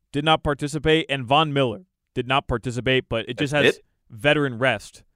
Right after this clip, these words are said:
Speaker 1: And then they have two players limited, Damar Hamlin and Micah Hyde, and then full participant, Josh Allen. That's it. Five guys,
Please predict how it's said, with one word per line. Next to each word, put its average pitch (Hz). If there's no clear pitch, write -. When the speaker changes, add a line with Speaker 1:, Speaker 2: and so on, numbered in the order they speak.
Speaker 1:
And 127
then 131
they 135
have 131
two 175
players 160
limited, 123
Damar 131
Hamlin 147
and 120
Micah 135
Hyde, 123
and 123
then 123
full 156
participant, 131
Josh 139
Allen. 98
That's 120
it. -
Five 147
guys, 123